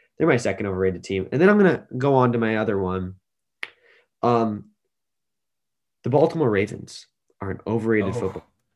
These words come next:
Speaker 2: Oh.
Speaker 1: Yeah. Just give me your
Speaker 2: Interesting.
Speaker 1: quick reaction to that.
Speaker 2: Uh, I don't know about overrated, man.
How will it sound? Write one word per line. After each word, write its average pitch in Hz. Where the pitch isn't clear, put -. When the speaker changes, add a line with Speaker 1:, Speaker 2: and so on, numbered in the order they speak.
Speaker 2:
Oh. 107
Speaker 1:
Yeah. 117
Just 170
give -
me 151
your 208
Speaker 2:
Interesting. 254
Speaker 1:
quick -
reaction 139
to 95
that. 82
Speaker 2:
Uh, 113
I 139
don't 127
know 110
about 90
overrated, 87
man. 80